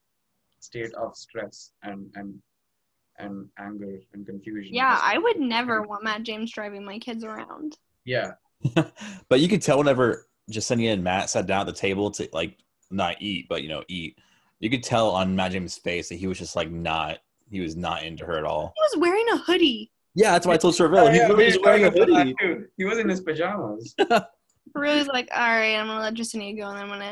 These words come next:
Speaker 2: hit the sack."
Speaker 3: Yep,
Speaker 1: I'm
Speaker 3: he's
Speaker 1: telling
Speaker 3: like,
Speaker 1: you, it's
Speaker 3: "Well, this is
Speaker 1: because
Speaker 3: my last, my last date of the night. I'm, uh, I'm taking, I'm letting her off the leash, and I'm going to bed." <laughs>
Speaker 2: That's honestly like it was. I mean,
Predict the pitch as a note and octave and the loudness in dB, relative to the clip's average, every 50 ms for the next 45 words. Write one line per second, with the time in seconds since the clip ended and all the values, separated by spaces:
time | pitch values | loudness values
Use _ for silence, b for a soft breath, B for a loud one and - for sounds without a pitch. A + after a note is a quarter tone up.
0 | G#3+ A3+ D#4+ D4+ _ _ _ _ _ _ _ _ _ _ _ _ B B B B | -10 -12 -14 -16 _ _ _ _ _ _ _ _ _ _ _ _ B B B B
1 | B A#3+ - A3+ A3+ - - A3 G#3+ G#3+ G#3 G#3+ A3+ - - B B B B B | B -14 -12 -10 -8 -6 -4 -2 0 0 0 -2 -2 -6 -14 B B B B B
2 | B B B - G2+ G#2+ G2 A2 G2+ F#2+ F#2+ G2+ G#2+ A#2 B2 B2 - - D3+ D#3 | B B B 0 2 2 2 2 2 0 0 -2 0 2 4 4 4 2 -2 -2
3 | C#3 B2+ B2 B2+ B2+ C3 C3 C3 B2 - - B2 B2 B2 C3 B2+ A#2+ C#3 C#3 - | 0 0 2 2 4 2 2 0 -4 -8 -6 -2 0 0 0 0 0 -2 -4 -4
4 | - B2 C3+ C3+ C#3+ C3+ - _ - A#2 A#2 A#2 A2+ A2+ A2+ A2 G#2+ A2 A2 C#3+ | -4 -2 0 0 0 -2 -4 _ -4 -4 -2 -2 -2 -2 -2 -4 -4 -6 -4 -6
5 | C3+ - - - C3 B2 A#2+ A2+ A#2+ - G#2 C3 C#3 - C#3 C#3+ D3 D#3 D3+ D3+ | -6 -6 -6 -10 -8 -8 -6 -6 -8 -6 -4 -4 -4 -4 -2 0 0 0 0 -2
6 | - D3 F3 F3+ F3 F3 - B2+ A2+ A2 A2 G#2 A#2+ C#3 E3 F#3 E3+ D#3 B2+ B2+ | -2 -2 -2 -2 -2 -6 -4 -4 -4 -4 -2 -4 -4 -4 -4 -4 -2 -2 -2 -2
7 | C#3 B2 - - - _ _ _ _ _ - C3 - G3+ F3 F#3 - - D4 - | -2 -6 -6 -8 -8 _ _ _ _ _ -12 -6 -4 -2 -4 -4 -4 -8 -8 -8
8 | C4 B3+ C4 C#4+ E4 E4 - F#4 F4+ E4+ D4 C#4 B3+ B3+ A#3 A3+ A3+ A#3 A3+ A3 | -4 -2 0 0 0 -2 -2 -4 -4 -2 -4 -4 -4 -6 -8 -6 -6 -4 -4 -6
9 | A3+ A3 A#3+ A#3 - - - - _ _ C4+ C4+ C#4 C4+ C4+ C4+ C4 C4 C4 C4+ | -6 -8 -12 -14 -16 -20 -20 -20 _ _ -8 -8 -6 -6 -6 -6 -6 -6 -8 -10